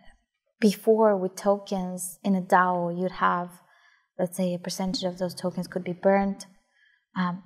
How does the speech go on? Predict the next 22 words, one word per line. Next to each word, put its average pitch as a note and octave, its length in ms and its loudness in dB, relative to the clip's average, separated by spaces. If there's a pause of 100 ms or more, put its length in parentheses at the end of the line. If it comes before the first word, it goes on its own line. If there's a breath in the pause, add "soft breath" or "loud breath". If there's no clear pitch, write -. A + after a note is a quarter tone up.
(100)
with F#3+ 200 2
this G#3 240 0
one, F#3 380 -4
you F#3 80 -6
can F#3+ 340 -4 (180)
really G3 460 4 (200)
use F#3+ 140 -2
it F#3 80 2
long F#3 320 0
term F#3 420 -4 (100)
and, F3+ 200 -8
and F#3 200 -2
not F#3 280 -2
affect F3+ 480 -6
the F3+ 60 -10
structure F#3 680 -6
or F3 100 -6
the F3+ 100 -8
governance F#3 720 -2
of F#3+ 200 -4
the F#3+ 100 -6
dao. F#3+ 440 -6